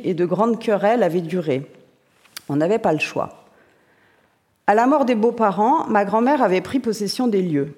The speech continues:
C'était elle, désormais, la maîtresse de maison, et elle pouvait enfin faire les aménagements qui lui convenaient. Elle avait toujours eu une passion furieuse pour la modernité. Vite, elle avait mis au rebut les vieilleries qui l'encombraient,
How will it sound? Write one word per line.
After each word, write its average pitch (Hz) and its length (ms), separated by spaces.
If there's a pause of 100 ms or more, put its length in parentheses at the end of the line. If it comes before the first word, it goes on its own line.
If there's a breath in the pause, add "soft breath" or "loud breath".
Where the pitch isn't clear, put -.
(220)
C'était 226 460
elle, 277 260
désormais, 214 480
la 233 120
maîtresse 185 420
de 185 80
maison, 175 580
et 190 80
elle 202 160
pouvait 214 400
enfin 240 460
faire 240 180
les 185 220
aménagements 208 580
qui 240 160
lui 220 140
convenaient. 180 500 (640 soft breath)
Elle 208 120
avait 226 160
toujours 294 360
eu 330 100
une 240 180
passion 247 340
furieuse 254 500
pour - 140
la 180 100
modernité. 190 680 (880 loud breath)
Vite, 240 440
elle 170 140
avait 190 220
mis 233 220
au 202 120
rebut 196 320
les 190 160
vieilleries 196 400
qui - 160
l'encombraient, 185 800